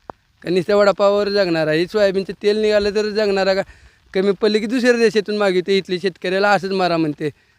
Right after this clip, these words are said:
रोजगार करीत. सध्या खताचं पोतं घ्यायला गेलं तर, आ, अठराशे रुपयाला दहा, वीस, वीस झिरो तेराचं खताचं पोतं दहा सव्वीसचे भेटायला लागले. आणि ह्याचा भाव आहे क्विंटलला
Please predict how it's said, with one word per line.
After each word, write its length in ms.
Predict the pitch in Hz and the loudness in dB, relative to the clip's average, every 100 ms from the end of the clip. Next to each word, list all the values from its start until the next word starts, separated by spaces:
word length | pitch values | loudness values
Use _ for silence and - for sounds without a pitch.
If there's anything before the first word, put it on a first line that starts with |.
| - | -6
रोजगार 380 | 165 160 139 139 | 0 0 0 -2
करीत. 240 | 143 131 113 _ _ _ _ _ _ _ _ _ - - | -4 -6 -8 _ _ _ _ _ _ _ _ _ -10 -2
सध्या 260 | 220 226 214 | 0 0 0
खताचं 300 | 220 214 214 | 0 0 -4
पोतं 300 | 226 208 226 | -4 -4 2
घ्यायला 260 | 220 214 | 2 4
गेलं 240 | 214 214 214 - | 2 0 -2 -4
तर, 400 | 220 208 220 226 | -2 0 2 2
आ, 460 | 214 202 190 185 | 2 2 2 2
अठराशे 380 | 196 190 196 214 | 0 0 -4 -4
रुपयाला 320 | 202 208 202 | -6 -4 -4
दहा, 240 | 196 190 175 | 0 0 0
वीस, 220 | 185 - | -2 -4
वीस 140 | 185 175 | -6 -4
झिरो 200 | 175 180 | -2 -2
तेराचं 380 | 190 175 160 170 | -2 -2 -2 -6
खताचं 260 | 156 156 151 - | -8 -8 -8 -8
पोतं 240 | 147 160 | -8 -4
दहा 180 | 160 151 | 0 0
सव्वीसचे 320 | - 147 165 | 0 -8 -6
भेटायला 360 | 156 143 151 147 | -4 -4 -4 -4
लागले. 260 | 135 151 175 _ _ _ _ | -2 -4 -4 _ _ _ _
आणि 120 | 180 156 | -6 0
ह्याचा 300 | 180 240 233 | 0 2 4
भाव 220 | 240 233 | 6 6
आहे 200 | 220 220 | 4 2
क्विंटलला 760 | - 226 190 220 226 233 262 | -4 -8 -6 -6 -4 -2 -4